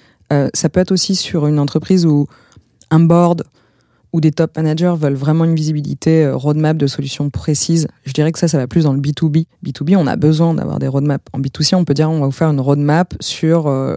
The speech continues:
les K P I qu'on va faire bouger ou les problèmes qu'on va régler. On va pas vous dire ce qu'on va faire pour le faire, mais voilà ce qu'on vous promet. Euh,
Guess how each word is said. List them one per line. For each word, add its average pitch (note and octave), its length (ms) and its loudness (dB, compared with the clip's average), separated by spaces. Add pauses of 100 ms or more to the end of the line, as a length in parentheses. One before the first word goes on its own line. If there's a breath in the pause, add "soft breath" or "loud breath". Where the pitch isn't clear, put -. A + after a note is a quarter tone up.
(140)
les C#3+ 80 -6
K D3 120 -4
P E3 200 0
I - 20 0
qu'on C3+ 140 -6
va C3+ 80 -2
faire C3+ 180 -2
bouger C#3+ 260 0
ou E3+ 40 2
les C#3 100 -2
problèmes D#3 240 -4
qu'on D3 140 -4
va C#3 100 -2
régler. C#3 280 -6 (120)
On D3+ 60 -4
va C#3 100 2
pas E3 120 2
vous E3 80 2
dire D#3+ 120 2
ce - 80 -6
qu'on E3 100 -4
va C3+ 120 0
faire C#3 160 -4
pour C#3+ 120 -6
le C3 60 -10
faire, C#3 200 -8 (280)
mais C#3 80 -4
voilà D3+ 160 2
ce - 80 -4
qu'on D#3 100 -6
vous C#3+ 120 -4
promet. C#3 280 -4 (560 loud breath)
Euh, B1 420 -4